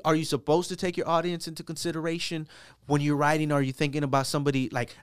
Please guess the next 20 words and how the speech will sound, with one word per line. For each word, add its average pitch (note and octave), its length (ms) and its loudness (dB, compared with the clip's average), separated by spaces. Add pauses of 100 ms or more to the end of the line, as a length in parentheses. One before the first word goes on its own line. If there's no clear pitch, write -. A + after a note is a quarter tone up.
(120)
"I C3+ 100 -2
want C#3 220 -2
somebody C3 280 0
to A#2+ 60 0
hear D3 140 2
this," C3 180 -6
or C3 40 -2
you're B2 40 -4
just A#2 160 -10
like, G#2+ 220 -10
"Nah, C#3+ 120 -10
I'm C3 100 -6
just B2+ 280 -8
writing C3 400 -6
what A#2+ 140 -4
my A#2 100 -4
heart B2 240 -6
is A#2+ 140 -10
telling A2+ 240 -6
me"? A2 100 -12